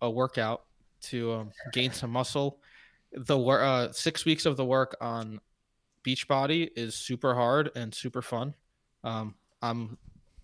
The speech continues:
I'm gonna finish on Saturday of, for the six weeks and probably just run it back.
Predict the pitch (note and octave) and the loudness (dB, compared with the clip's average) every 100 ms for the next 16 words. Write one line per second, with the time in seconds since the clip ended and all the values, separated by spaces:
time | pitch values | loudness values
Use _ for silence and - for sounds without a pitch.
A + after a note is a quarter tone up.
0 | - B2 B2+ A#2+ B2+ B2 C3 - - A#2+ | -8 -4 -2 -2 -2 -2 -4 -6 -10 -12
1 | - A#2 A2 A#2+ B2+ A#2+ A2 - A#2+ - | -8 -6 -2 0 0 0 -4 -10 -8 -6
2 | B2+ - B2 B2 A#2+ A2+ A#2 A2+ A2+ A#2 | -8 -6 -6 -6 -8 -2 -2 0 -2 -2
3 | A2+ A2 G#2+ C3 | -2 -2 -4 -4